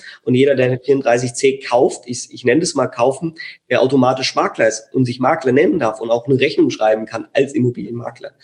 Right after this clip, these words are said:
Und, ähm, äh, ich wäre froh, wenn wir die Möglichkeit hätten, daraus einen Immobilien-, äh, einen Ausbildungs-, äh, Beruf zu machen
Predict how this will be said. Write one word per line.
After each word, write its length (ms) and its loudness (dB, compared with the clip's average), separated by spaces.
Und, 420 4
ähm, 540 2
äh, 300 0
ich 180 -2
wäre 320 4
froh, 480 4
wenn 580 0
wir 220 2
die 80 4
Möglichkeit 600 0
hätten, 420 -2
daraus 380 0
einen 120 -2
Immobilien-, 680 -2
äh, 220 2
einen 160 0
Ausbildungs-, 680 -2
äh, 300 2
Beruf 320 -2
zu 140 -4
machen 340 0